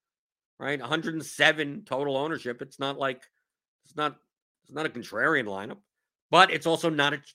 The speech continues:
not really a chalky lineup, right? We're not playing that many combinations. Yeah, we are playing the Montgomery Fournette combination, and the Panthers defense is kinda in there, but we're building around some of it.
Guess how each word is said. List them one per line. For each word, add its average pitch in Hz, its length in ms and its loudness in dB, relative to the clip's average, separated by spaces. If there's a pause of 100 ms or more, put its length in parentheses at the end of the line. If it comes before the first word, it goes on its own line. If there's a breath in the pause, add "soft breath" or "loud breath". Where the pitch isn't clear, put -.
(100)
not 143 260 0
really 147 260 -6
a 147 40 -10
chalky 180 600 -4
lineup, 76 220 -14 (1300)
right? 135 340 -8 (920)
We're 127 80 -6
not 151 160 -2
playing 175 460 0
that 139 180 4
many 139 160 -4
combinations. 147 500 -2
Yeah, 175 120 6
we 151 160 0
are 185 120 8
playing 165 280 0
the 147 60 -2
Montgomery 143 360 -2
Fournette 123 360 -4
combination, 82 540 -18 (560)
and 160 220 0
the 143 40 -2
Panthers 120 420 -8
defense - 560 -18 (300)
is - 140 -20
kinda 107 200 -6
in 98 180 -12
there, - 260 -16 (760)
but 208 260 2 (460)
we're 156 100 -4
building 185 280 0
around 156 520 2
some 92 240 -10
of 76 100 -20
it. 76 100 -18